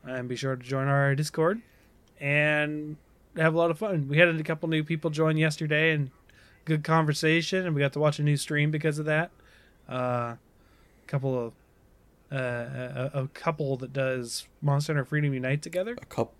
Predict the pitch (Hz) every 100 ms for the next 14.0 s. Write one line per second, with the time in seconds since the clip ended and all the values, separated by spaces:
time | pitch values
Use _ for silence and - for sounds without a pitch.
0 | - - - 113 - 110 107 104 101 101
1 | 117 107 117 107 101 - 107 107 110 -
2 | _ _ _ _ _ _ _ _ _ _
3 | _ _ _ _ _ _ _ _ _ _
4 | _ - 156 131 117 _ _ _ 147 127
5 | 120 - _ _ _ _ - _ - 202
6 | 208 220 - 196 196 185 185 185 156 151
7 | 151 143 131 - 151 147 147 143 143 147
8 | 135 139 135 135 131 117 143 123 135 131
9 | - 135 123 120 120 - 123 120 - 110
10 | 101 - - 135 127 131 131 117 127 117
11 | - 127 104 104 123 123 113 117 107 110
12 | - 120 113 117 110 113 113 - 120 117
13 | 117 110 113 113 110 110 107 107 117